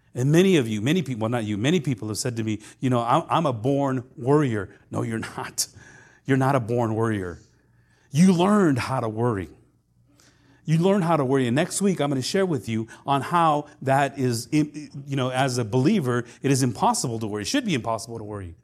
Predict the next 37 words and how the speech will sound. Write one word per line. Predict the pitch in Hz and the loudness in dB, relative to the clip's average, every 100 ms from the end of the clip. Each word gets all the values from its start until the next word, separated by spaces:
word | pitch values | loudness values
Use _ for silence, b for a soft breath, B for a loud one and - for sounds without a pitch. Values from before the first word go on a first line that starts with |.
| _ b b b b b 147 | _ b b b b b 0
Next | 196 - | 2 4
week, | 220 | 2
I'll | 170 | 2
share | - 208 | 2 2
with | 214 131 | 4 2
you | 139 | 0
on | 135 127 | 2 2
what | 127 | 2
Jesus | 123 175 165 160 | 2 0 0 -4
Christ | - 156 139 - | -2 -2 -2 -4
taught | 196 170 143 B B | 0 0 -2 B B
about | - 131 123 | -2 0 2
the | 113 | 0
birds | 120 196 139 127 117 | 0 2 2 0 -4
and | 120 | -4
the, | 113 B B | -6 B B
and | 139 127 | -4 -2
the, | 123 120 | -2 0
uh, | 107 | -2
flowers, | 127 175 202 160 113 | -2 -2 0 0 -2
of | 113 | -6
the, | 113 113 | -8 -10
you | 131 123 | -10 -8
know, | |
how, | 120 156 135 113 B B | -2 0 -2 -8 B B
how | 147 143 139 160 | -2 -2 -4 -4
God | 135 185 220 143 | 0 2 2 4
gave | 196 160 | 4 4
everything | 156 196 240 170 127 | 2 0 0 0 -2
to | 120 | -2
those | 123 120 | -2 -2
birds | 104 156 185 | 0 0 0
and | 123 | -2
the | 113 | -4
flowers. | 160 202 170 113 | -2 -2 0 -2
And | 107 B B | -4 B B
y-, | - | -14